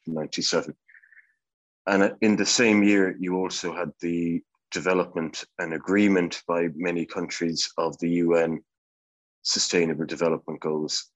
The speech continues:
those seventeen Sustainable Development Goals. And it was really those two, let's call them two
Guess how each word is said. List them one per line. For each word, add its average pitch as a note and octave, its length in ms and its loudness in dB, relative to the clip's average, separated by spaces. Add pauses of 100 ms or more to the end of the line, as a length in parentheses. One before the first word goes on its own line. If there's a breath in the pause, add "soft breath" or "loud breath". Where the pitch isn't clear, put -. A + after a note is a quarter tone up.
those E2 260 0
seventeen E2+ 840 -2 (560)
Sustainable E2 720 -2
Development D#2+ 500 -4
Goals. D2 440 -6 (1000 soft breath)
And F#2+ 140 2
it F#2+ 40 4
was F#2 220 2
really F#2+ 500 4 (160)
those F#2 600 0 (220)
two, G2 640 2
let's G2+ 220 -4
call G#2+ 200 0
them F2+ 200 -4
two F#2 400 -4